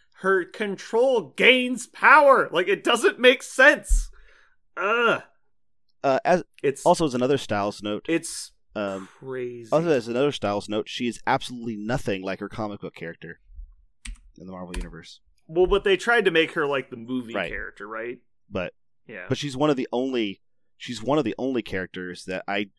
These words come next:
Speaker 2: you know, in the modern Marvel comics, maybe they reinvented her with the, with the reset after the whole, uh, Doom World thing. But, um, I know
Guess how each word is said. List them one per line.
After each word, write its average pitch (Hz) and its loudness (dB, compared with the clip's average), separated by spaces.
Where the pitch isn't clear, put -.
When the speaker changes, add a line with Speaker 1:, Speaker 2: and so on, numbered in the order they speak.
Speaker 2:
you 120 -2
know, 120 2
in 117 0
the 117 -2
modern 120 0
Marvel 104 -4
comics, 92 -12
maybe 95 -10
they 90 -10
reinvented 90 -14
her 90 -10
with 90 -18
the, 82 -10
with 85 -18
the 87 -16
reset 90 -12
after 85 -12
the 87 -16
whole, 87 -18
uh, 82 -12
Doom 95 -10
World 92 -8
thing. 101 -8
But, 90 -8
um, 90 -12
I 110 0
know 98 -4